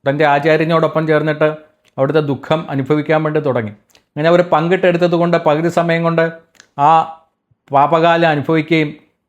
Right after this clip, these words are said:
രാജാവ് വീണ്ടും, രാജാവും ആചാര്യനും കൂടി പുണ്യലോകത്തെത്തുകയും അവരുടെ പുണ്യഭൂമി അവർ വളരെ സന്തോഷത്തോടു കൂടിയിട്ട്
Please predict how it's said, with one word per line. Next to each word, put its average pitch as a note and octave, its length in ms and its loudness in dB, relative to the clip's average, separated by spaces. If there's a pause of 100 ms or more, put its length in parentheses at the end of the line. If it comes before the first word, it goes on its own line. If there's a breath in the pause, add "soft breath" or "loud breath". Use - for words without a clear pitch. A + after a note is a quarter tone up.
(360)
രാജാവ് D3+ 540 2
വീണ്ടും, D#3 300 0 (1000)
രാജാവും D#3+ 600 0
ആചാര്യനും D#3 500 0
കൂടി D#3+ 220 0 (560)
പുണ്യലോകത്തെത്തുകയും D#3+ 920 0 (100)
അവരുടെ D3+ 380 0 (680)
പുണ്യഭൂമി D#3+ 1080 -4 (520)
അവർ C#3+ 200 4 (160)
വളരെ C#3+ 280 0
സന്തോഷത്തോടു D3 520 0
കൂടിയിട്ട് D#3+ 360 0